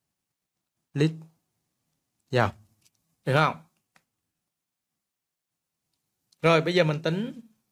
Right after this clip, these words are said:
tổng cộng ha. Tổng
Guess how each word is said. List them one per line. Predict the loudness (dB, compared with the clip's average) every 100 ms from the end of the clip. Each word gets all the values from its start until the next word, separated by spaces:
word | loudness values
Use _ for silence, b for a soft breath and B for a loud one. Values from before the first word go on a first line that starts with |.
| _ _ _ _ _ -4
tổng | -2 0
cộng | -2 -2 -8 _ _
ha. | -10 -8 -10 _ _ _ _ _ _ _ _ _ _ _ _ _ _ _ _ _ _ _ _ _ _ _ _ _ _ _ _ _ _ _ _ _ _ _
Tổng | -2 -2 -2 -6